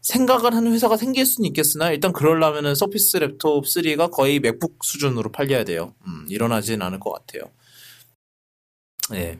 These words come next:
뭐 나중에 뭐 마이크로소프트에서 뭐 이 업그레이드 모듈을 파-, 업그레이드 에스에스디를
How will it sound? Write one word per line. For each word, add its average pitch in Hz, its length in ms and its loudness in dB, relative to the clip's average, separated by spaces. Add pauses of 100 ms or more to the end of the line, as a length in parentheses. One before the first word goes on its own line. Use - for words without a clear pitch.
뭐 151 160 2
나중에 220 460 4
뭐 165 140 2
마이크로소프트에서 185 800 2
뭐 131 280 0
이 131 240 -2 (320)
업그레이드 175 400 4
모듈을 139 560 0
파-, - 240 -6
업그레이드 156 420 0
에스에스디를 143 760 2